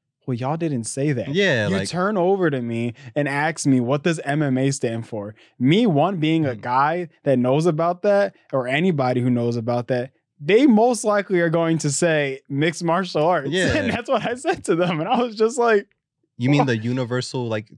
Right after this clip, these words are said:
Speaker 2: thing that, like, a lot of people know of as a, like, like, not everybody works in a bank.
Speaker 1: Exactly. So
Speaker 2: <laughs>
Speaker 1: that's why I was just so confused. And I was just like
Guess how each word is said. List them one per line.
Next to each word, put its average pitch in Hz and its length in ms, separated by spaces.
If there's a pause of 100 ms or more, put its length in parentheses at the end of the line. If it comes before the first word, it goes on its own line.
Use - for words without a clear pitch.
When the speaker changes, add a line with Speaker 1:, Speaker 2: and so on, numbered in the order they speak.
Speaker 2:
thing 127 160
that, 113 140
like, 95 180
a 95 100
lot 92 180
of 104 80
people 104 260
know 101 220
of 113 180
as 107 120
a, 113 180
like, 104 280 (280)
like, 107 200
not 127 240
everybody 160 260
works 139 220
in 139 60
a 113 60
bank. 101 380 (140)
Speaker 1:
Exactly. 165 720
So 151 140
Speaker 2:
<laughs> 151 80
Speaker 1:
that's 208 160
why 190 200
I 185 40
was 180 180
just 175 260
so 180 160
confused. 170 680
And 135 80
I 139 100
was 151 200
just 156 220
like 131 360